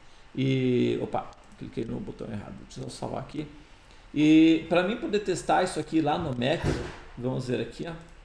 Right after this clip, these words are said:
Vejo que nós temos aqui, vamos abrir o target aqui.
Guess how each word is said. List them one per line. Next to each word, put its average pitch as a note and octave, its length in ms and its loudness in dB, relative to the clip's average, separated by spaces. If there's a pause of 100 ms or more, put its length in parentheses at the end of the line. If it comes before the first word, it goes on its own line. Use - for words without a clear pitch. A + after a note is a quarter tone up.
(400)
Vejo C3 200 -4
que C3+ 60 -8
nós C3+ 160 -4
temos C#3 280 -4
aqui, C#3+ 360 -6 (640)
vamos A#2+ 260 -8
abrir A#2 200 -4
o A#2 60 -4
target B2 500 -2
aqui. - 260 -8